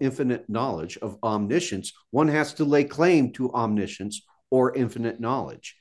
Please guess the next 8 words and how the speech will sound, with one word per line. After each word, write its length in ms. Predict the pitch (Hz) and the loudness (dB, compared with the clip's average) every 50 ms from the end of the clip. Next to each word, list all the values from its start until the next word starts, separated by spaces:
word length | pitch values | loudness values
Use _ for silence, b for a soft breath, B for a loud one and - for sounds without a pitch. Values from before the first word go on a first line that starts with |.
| _ _ _ _ _ _ _ _ _ | _ _ _ _ _ _ _ _ _
So, 340 | - 139 139 123 117 107 - | 2 4 6 6 6 4 0
so, 420 | - - 127 120 110 104 104 - - | -2 0 2 4 4 2 0 -4 -8
wha-, 420 | 104 104 120 117 - 127 120 110 113 | -2 0 0 0 2 0 -2 -2 -4
so 380 | - - 127 120 117 110 113 - | -4 0 2 2 2 2 2 2
in, 380 | 139 139 139 135 135 135 135 b b b b b b b | 2 2 4 2 0 -4 -8 b b b b b b b
in 280 | - 151 156 160 156 151 | 4 6 6 6 6 4
our 200 | - 135 131 123 | 2 2 2 2
re-, 220 | 117 120 113 110 | 2 0 -4 -8